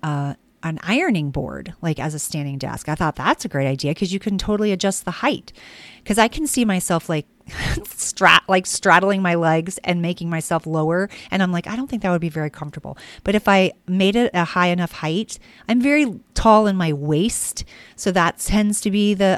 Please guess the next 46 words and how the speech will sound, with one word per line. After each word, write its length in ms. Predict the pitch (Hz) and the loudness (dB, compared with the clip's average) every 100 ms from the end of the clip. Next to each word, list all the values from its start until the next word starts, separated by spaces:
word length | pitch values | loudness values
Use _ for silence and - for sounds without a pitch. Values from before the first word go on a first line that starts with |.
| 180 | 0
um, 320 | 175 170 165 - | -2 -4 -8 -4
the 120 | 185 | -4
tall 500 | - 180 175 180 185 180 | 0 2 4 4 2 0
part 220 | - 196 | 0 0
for 120 | - 185 | 0 -4
me. 180 | 185 | -2
So 160 | 185 - | -2 -4
some 240 | 165 175 | -4 -4
things 240 | 175 175 170 | -4 -4 -4
are 80 | 165 | -2
not 240 | 156 - - | -4 -6 -8
high 300 | - 156 160 | -4 -2 0
enough, 380 | 180 202 226 - | 0 -2 -2 0
but 100 | 202 | 0
I 80 | 208 | 0
think 220 | 247 262 | -2 -2
an 60 | |
ironing 440 | 233 208 190 196 180 | 0 0 0 -2 -2
board 240 | 160 156 | -4 -4
might 160 | 156 147 | -4 -6
be 80 | 147 | -8
perfect. 560 | - 165 - - - - - - - - - | -8 -8 -10 -18 -20 -20 -20 -20 -20 -20 -10
And 140 | 175 | -4
you 60 | 175 | -4
can 200 | - 160 | -6 -6
kind 140 | 160 | -4
of 60 | 160 | -4
make 160 | 156 | -6
it 80 | - | -6
perfect 400 | - 165 160 - | -6 -6 -8 -8
and 80 | 156 | -6
make 180 | 156 - | -6 -6
that 260 | 143 147 | -6 -6
work 360 | - 151 - - - - | -8 -12 -12 -18 -16 -8
instead 320 | 165 - 160 | -6 -4 -4
of 100 | 151 | -4
having 300 | 160 156 151 | -4 -4 -6
to 80 | - | -2
buy 180 | - | 0
something. 460 | 339 - - - - | 0 -4 -14 -14 -12
So 100 | - | -8
I 60 | 160 | -6
thought 160 | 170 | -4
that 100 | 180 | -4
was 120 | 165 | -6
helpful. 340 | - 147 143 | -8 -10 -12